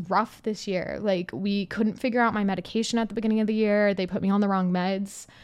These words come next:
and I was, like, manic. I literally had an episode, like, a manic episode for, like, f-,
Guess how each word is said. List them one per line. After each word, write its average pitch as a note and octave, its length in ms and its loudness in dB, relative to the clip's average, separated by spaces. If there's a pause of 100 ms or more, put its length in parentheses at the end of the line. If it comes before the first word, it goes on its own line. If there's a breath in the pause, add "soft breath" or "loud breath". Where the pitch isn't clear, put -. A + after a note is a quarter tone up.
(240 loud breath)
and G3 80 2
I G3 60 4
was, F#3 100 2
like, F#3 180 -4
manic. F#3 680 0 (160)
I G3 180 -2
literally G3 400 0
had G3+ 160 0
an G3+ 160 2
episode, G#3 560 -4
like, G3 160 -6
a G3 40 -2
manic F3+ 340 -2
episode G#3+ 340 -6
for, - 80 -6
like, C4 160 0
f-, - 380 -20